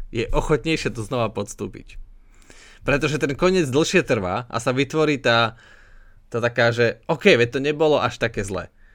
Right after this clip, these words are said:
Ale pritom, keď sa to zráta, že koľko bolesti to bolo, tak to bolo horšie. A až tak, takto, a tie výsledky sú tak jasné v tomto,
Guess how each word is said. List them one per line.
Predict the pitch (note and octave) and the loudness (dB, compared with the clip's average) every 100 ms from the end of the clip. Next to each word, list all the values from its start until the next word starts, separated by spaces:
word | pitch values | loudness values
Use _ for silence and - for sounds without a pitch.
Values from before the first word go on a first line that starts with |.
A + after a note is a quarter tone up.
| - - _ | -20 -20 _
Ale | A#2 C3 | 2 2
pritom, | B2 D#3+ D#3+ - - - | 4 2 2 0 -16 -16
keď | - - | -8 -4
sa | C#3 - | -4 -2
to | |
zráta, | A#2+ C#3 G#3 A3 | 0 6 6 6
že | C3+ B2+ | 0 0
koľko | D3+ D#3 | 0 2
bolesti | C#3 B2+ C3+ C3 | 2 6 6 8
to | A#2+ G#2+ | 6 2
bolo, | D3 B2+ | 2 2
tak | - | -2
to | - A#2+ | -4 0
bolo | B2 | 2
horšie. | C3+ D#3+ - F2 A2+ - - - - | 4 4 2 -6 -8 -10 -18 -20 -16
A | - F2 - | -4 0 0
až | |
tak, | - D#3+ - | 2 0 0
takto, | D#3+ - D3 | -2 0 0
a | C3 B2+ - - | 0 -2 -4 -4
tie | C#3+ C#3 | -2 0
výsledky | D3 F3 D#3 C#3 | -2 -4 -6 -8
sú | |
tak | B2+ D#3 C#3+ | 2 2 4
jasné | C3 B2 C#3+ | 2 2 -4
v | - | -4
tomto, | G#2 G#2+ D3 | -6 -4 -6